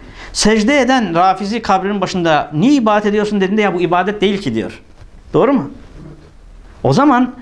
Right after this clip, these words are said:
yani onda problem yok. Cüzlerinde hata var. O yüzden Şeyhülislam diyor ki gelecek bu nakillerin hepsini birebir nakledeceğim. Şeyhülislam İbn-i Teymiye diyor ki Rafizilerin eliyle nice insanlar vardır. Tatarların oradan geliyorlar, ellerin,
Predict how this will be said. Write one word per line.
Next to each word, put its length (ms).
yani 380
onda 320
problem 420
yok. 220
Cüzlerinde 540
hata 400
var. 140
O 140
yüzden 260
Şeyhülislam 640
diyor 180
ki 100
gelecek 380
bu 100
nakillerin 460
hepsini 360
birebir 280
nakledeceğim. 540
Şeyhülislam 540
İbn-i 200
Teymiye 380
diyor 200
ki 100
Rafizilerin 460
eliyle 280
nice 200
insanlar 460
vardır. 360
Tatarların 520
oradan 320
geliyorlar, 440
ellerin, 500